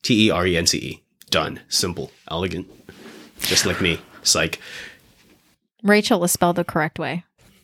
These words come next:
Speaker 2: E L.
Speaker 1: You know, it's like a Jewish name, right? I think.
Speaker 2: Hebrew?
Speaker 1: Hebrew, that's what it is, yeah.
Speaker 2: For sheep?
Speaker 1: <laughs>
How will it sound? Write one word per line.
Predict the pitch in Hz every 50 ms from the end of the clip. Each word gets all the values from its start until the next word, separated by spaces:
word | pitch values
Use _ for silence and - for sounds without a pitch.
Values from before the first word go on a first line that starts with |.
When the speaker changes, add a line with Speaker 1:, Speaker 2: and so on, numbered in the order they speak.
| _ _ _ _ _ _ _ _ _ _ _ _ _ _ _ 220
Speaker 2:
E | 214 208 175
L. | 165 156 151 165 180 - _ _ _ _ _
Speaker 1:
You | 339 370
know, | 277
it's | - 240
like | 220 -
a | 139 110 101 92
Jewish | 85 - 90 95 156 196 - -
name, | - 92 90 87 90
right? | 78 85 110 165 - -
I | -
think. | - - 143 170 -
Speaker 2:
Hebrew? | - 226 220 202 220 214 233 240 240 -
Speaker 1:
Hebrew, | - 226 226 170 117 92 101
that's | 117 - -
what | 87 80
it | 80
is, | 80 85
yeah. | - 202 202
Speaker 2:
For | 196 196 - 185 180 180 180 180 180 180 175 175 180 180 180 175
sheep? | - - - - - 208 233 311 - - - - _ _ _ _ _ _ _ _ _ _
Speaker 1:
<laughs> | -